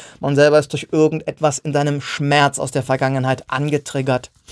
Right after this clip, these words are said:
Und wenn einem dann der Partner vor die Flinte kommt, ja, da passiert es allzu schnell, dass man das an ihm auslässt, dass man stinkig ist, dass man sich über Kleinigkeiten aufregt,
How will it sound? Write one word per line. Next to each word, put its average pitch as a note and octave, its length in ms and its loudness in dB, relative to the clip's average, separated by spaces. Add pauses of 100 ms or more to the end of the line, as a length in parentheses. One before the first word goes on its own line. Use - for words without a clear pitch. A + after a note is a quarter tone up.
(480)
Und C#3+ 100 0
wenn E3 140 8
einem E3+ 260 4
dann G#3+ 220 6
der E3 160 6
Partner F3 540 4
vor - 360 4
die D3 140 0
Flinte E3+ 480 -2
kommt, D#3+ 340 0 (380)
ja, D3+ 100 2
da E3+ 120 4
passiert E3 440 -4
es D3 240 -4
allzu D#3+ 440 4
schnell, D3 300 -4
dass C#3+ 160 -4
man C#3 140 -2
das C3 260 -6
an C#3 140 -4
ihm C#3+ 200 -6
auslässt, - 680 2
dass - 100 -20
man C#3 140 -8
stinkig D3+ 480 -2
ist, - 160 -18
dass - 160 -18
man A#2+ 140 -10
sich C3+ 140 -16
über C3+ 120 0
Kleinigkeiten D3 760 0
aufregt, F#3 480 4